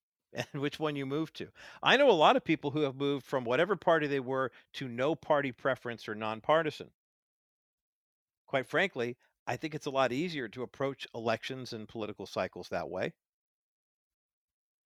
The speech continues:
But it's amazing because, like, right now, look at the, the, the,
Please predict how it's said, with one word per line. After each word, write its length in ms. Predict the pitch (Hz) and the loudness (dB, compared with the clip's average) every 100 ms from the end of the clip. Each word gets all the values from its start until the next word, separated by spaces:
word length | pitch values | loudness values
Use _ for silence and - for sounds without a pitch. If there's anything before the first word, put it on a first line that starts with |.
| _ _ _ _ | _ _ _ _
But 100 | 127 | -4
it's 140 | 135 | -2
amazing 420 | 131 135 214 156 104 | 0 2 2 2 -4
because, 260 | 104 120 | -6 -4
like, 140 | 120 107 | -2 0
right 200 | 117 113 | 0 0
now, 220 | 151 180 | 0 -2
look 180 | 110 127 | -2 -6
at 100 | - | -6
the, 240 | 127 117 - - _ | -6 -8 -10 -20 _
the, 220 | 104 104 92 | -6 -6 -6
the, 180 | 104 | -8